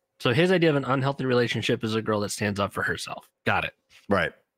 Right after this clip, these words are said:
Speaker 2: and is very concerned about his emotional and physical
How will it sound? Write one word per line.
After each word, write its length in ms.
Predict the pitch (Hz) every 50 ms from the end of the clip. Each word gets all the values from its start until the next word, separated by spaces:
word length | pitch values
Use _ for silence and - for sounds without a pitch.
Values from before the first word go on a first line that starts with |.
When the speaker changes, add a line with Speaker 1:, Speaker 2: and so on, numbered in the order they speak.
| _ -
Speaker 2:
and 140 | 120 117 113
is 180 | 110 104 95 85
very 280 | 85 110 113 113 113
concerned 480 | 104 - 104 95 - 104 95 95 92 98
about 360 | 92 98 85 92 90 92 87
his 380 | 90 95 92 90 85 80 - - - - - - - - - - - - _ _ _ -
emotional 500 | 107 107 104 101 95 - - 101 95 92
and 80 | 85
physical 600 | - 101 90 82 85 - 90 87 82 82 78 -